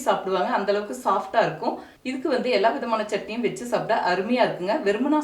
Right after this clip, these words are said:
சாப்பிடவே ரொம்ப நல்லா இருக்கும். இருநூறு கிராம் டம்ளர் இல்லைங்க, சாப்பாட்டு புழுங்கல் அரிசி ரெண்டு டம்ளர் எடுத்து நல்லா கழுவிட்டு மூணு மணி நேரம் பக்கம் ஊற வச்சிருக்கேங்க. குறைஞ்சது ரெண்டு மணி நேரமாவது ஊற வச்சுக்கலாம். சாப்பாட்டு புழுங்கல் அரிசி, புழுங்கல் அரிசி, இட்லி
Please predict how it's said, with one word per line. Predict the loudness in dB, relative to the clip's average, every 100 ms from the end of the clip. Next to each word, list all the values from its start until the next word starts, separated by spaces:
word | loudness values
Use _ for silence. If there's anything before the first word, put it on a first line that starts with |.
| 0
சாப்பிடவே | 0 0 0
ரொம்ப | 0 0 0
நல்லா | 0 4 4
இருக்கும். | 2 -2 -4 -10 -20 _ _ _ 2
இருநூறு | 6 6 4 2
கிராம் | 2 2
டம்ளர் | 2 2 2
இல்லைங்க, | 4 2 0 2
சாப்பாட்டு | 4 4 2 2 0
புழுங்கல் | -2 0 2
அரிசி | 0 -2 -2 -2 -4 -14 -4
ரெண்டு | 0 2 2
டம்ளர் | 2 2 2
எடுத்து | 2 0 0 0 -2 -10 -20 -20 _ _ _ _ 0
நல்லா | 4 4 4
கழுவிட்டு | 2 2 -2 0 0 -2 -10 -14 0
மூணு | 4 6
மணி | 4 4
நேரம் | 4 4
பக்கம் | 2 2 2
ஊற | 4 4
வச்சிருக்கேங்க. | 2 -4 -2 -2 4
குறைஞ்சது | 4 4 0 0
ரெண்டு | 2 0
மணி | -2 0
நேரமாவது | 2 2 2 2 2
ஊற | 2
வச்சுக்கலாம். | 0 -2 -4 0
சாப்பாட்டு | 0 2 0 -2
புழுங்கல் | -4 -2 0 0
அரிசி, | 2 0 -2 -6 -18 -20 -20 _ 2
புழுங்கல் | 4 6 6 4
அரிசி, | 4 -2
இட்லி | -4 0